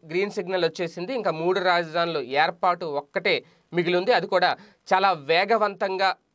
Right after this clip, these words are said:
జ-, నిర్ణ-, జరపడానికి నిర్ణయం తీసుకుంటుంది ప్రభుత్వం. జగన్మోహన్ రెడ్డి గారు కూడా అసలు వెనక్కి తగ్గేది లేదు, ఇమ్మీడియట్‌గా మూడు రాజధానుల ఏర్పాటు అయితే జరిగిపోవాలి అనేది. అనుకున్నట్టు కంప్లీట్‌గా కర్నూలు న్యాయ రాజధానిగా మారబోతోంది. న్యాయ వ్యవస్థకు సంబంధించిన,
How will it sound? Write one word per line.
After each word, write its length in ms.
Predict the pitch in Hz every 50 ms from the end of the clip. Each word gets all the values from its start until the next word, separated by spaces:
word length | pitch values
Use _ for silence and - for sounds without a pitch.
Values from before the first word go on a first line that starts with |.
| _
జ-, 460 | - 156 156 156 160 160 156 156 151 151
నిర్ణ-, 320 | 160 151 143 165 165 156
జరపడానికి 760 | 151 143 165 156 160 180 170 165 160 156 - - 151 143 - -
నిర్ణయం 360 | 147 143 143 143 160 165 156
తీసుకుంటుంది 580 | 147 151 147 147 - - 147 143 160 143 151 247
ప్రభుత్వం. 520 | 240 165 143 139 143 143 - 214 240 247 -
జగన్మోహన్ 460 | 151 151 143 151 156 156 156 156 151
రెడ్డి 160 | 139 139 143
గారు 140 | 143 139 139
కూడా 300 | 127 143 165 226 220 143 - 208 - - - _ -
అసలు 220 | 151 160 160 143
వెనక్కి 460 | 131 117 117 139 156 185 190 - 208
తగ్గేది 400 | - 190 165 165 151 170 170 147
లేదు, 180 | 156 165 185 262
ఇమ్మీడియట్‌గా 560 | 214 170 170 165 165 151 - 160 160 135 120 -
మూడు 240 | 147 160 175 165 170
రాజధానుల 380 | 170 165 165 151 165 156 156
ఏర్పాటు 460 | 143 139 143 147 143 - 160 151 143
అయితే 200 | 143 143 143 185
జరిగిపోవాలి 680 | 170 147 139 139 139 143 143 139 131 127 127 127 131 123
అనేది. 160 | 117 110 120
అనుకున్నట్టు 640 | 117 147 180 - - 196 202 196 190 - 214 165 - 220 240 240 - _ -
కంప్లీట్‌గా 420 | 165 175 170 196 180 180 196 185
కర్నూలు 560 | 170 185 165 156 175 185 185 180 160 135 123 - _ _ -
న్యాయ 260 | 147 156 160 165 175
రాజధానిగా 540 | 180 180 175 170 160 170 165 165 160 165 160
మారబోతోంది. 800 | 151 147 147 151 147 151 151 147 160 151 156 190 247 254 - - -
న్యాయ 380 | 160 156 151 160 165 185 214 220
వ్యవస్థకు 540 | 185 170 165 170 190 - - 202 - 185
సంబంధించిన, 760 | 175 - 180 151 156 165 160 160 160 160 160 - 185 160 143